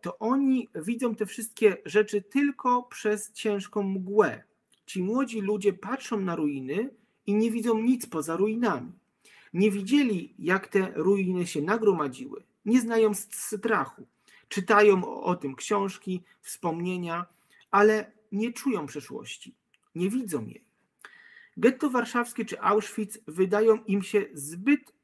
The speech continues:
realistyczne. To bardzo ważne zdanie. Zbyt realistyczne. Za mało jest w nich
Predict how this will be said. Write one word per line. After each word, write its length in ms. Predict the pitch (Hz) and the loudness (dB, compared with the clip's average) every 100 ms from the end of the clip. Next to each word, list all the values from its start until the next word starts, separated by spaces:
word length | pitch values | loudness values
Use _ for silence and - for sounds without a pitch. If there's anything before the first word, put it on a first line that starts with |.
| - | -6
realistyczne. 1000 | 190 214 214 202 - 247 240 - - - _ _ _ _ _ _ | 0 0 0 -6 -8 -8 -8 -12 -18 -20 _ _ _ _ _ _
To 140 | 190 180 - | -8 -8 -6
bardzo 280 | 196 196 190 | -4 -2 -4
ważne 560 | 180 180 180 175 160 156 _ _ | -4 -2 -2 -2 -8 -10 _ _
zdanie. 380 | 147 156 139 131 | -4 -2 -2 -6
Zbyt 560 | 131 160 262 277 - - | -10 0 0 0 -6 -4
realistyczne. 920 | 196 208 208 196 - 233 - 151 131 - | -2 0 -2 -4 -6 -6 -6 -8 -8 -8
Za 280 | 135 170 160 | -4 -2 0
mało 420 | 190 320 320 208 | 0 0 4 4
jest 320 | 180 151 - | 4 -4 -10
w 80 | 151 | -8
nich 320 | 165 240 - | -6 -6 -8